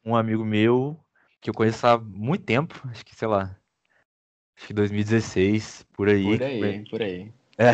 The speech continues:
Speaker 2: Não é tanto tempo não, cara.
Speaker 1: É, não é muito tempo não, tem quatro, quatro, cinco anos, eu não sei o ano exato,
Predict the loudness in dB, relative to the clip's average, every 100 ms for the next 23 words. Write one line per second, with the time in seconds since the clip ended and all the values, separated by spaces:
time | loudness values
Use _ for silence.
0 | 4 2 4 4 2 4 4 4 4 0
1 | 0 -2 -2 6 8 8 6 0 -10 -8
2 | -2 -2 2 2 2 0 -4 2 4 4
3 | 0 -20 -20 _ -2 0 0 -8 -10 -8
4 | -8 -6 -4 0 0 0 0 2 0 -2